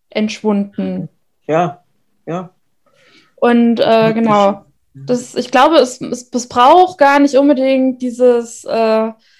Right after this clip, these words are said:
Speaker 1: unbedingt dieses akademische, äh, Ding. Also ich glaube, das, was, äh,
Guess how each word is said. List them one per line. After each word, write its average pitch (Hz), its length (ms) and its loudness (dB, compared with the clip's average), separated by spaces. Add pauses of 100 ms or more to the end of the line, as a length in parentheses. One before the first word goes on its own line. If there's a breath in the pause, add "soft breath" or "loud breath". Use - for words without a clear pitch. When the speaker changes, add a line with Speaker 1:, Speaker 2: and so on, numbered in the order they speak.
(160)
Speaker 1:
unbedingt 247 460 -2
dieses 226 300 -8
akademische, 240 1300 2
äh, 214 520 -4
Ding. 349 340 -2
Also 233 220 0
ich 220 260 -6
glaube, 269 440 4
das, 233 400 -6
was, 233 360 -6
äh, 220 400 2